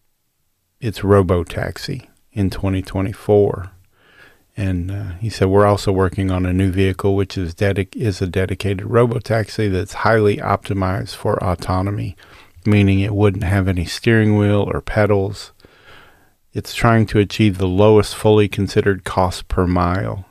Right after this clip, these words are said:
accounting everything. It's gonna be a very powerful product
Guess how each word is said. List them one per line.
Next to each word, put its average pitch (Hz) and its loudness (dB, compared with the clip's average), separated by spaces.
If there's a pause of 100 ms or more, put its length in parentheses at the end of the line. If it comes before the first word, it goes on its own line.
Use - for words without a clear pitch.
(120)
accounting 98 -2
everything. 107 -4 (440)
It's 107 -8
gonna 101 0
be 95 0
a 90 0
very 98 4
powerful 95 0
product - -4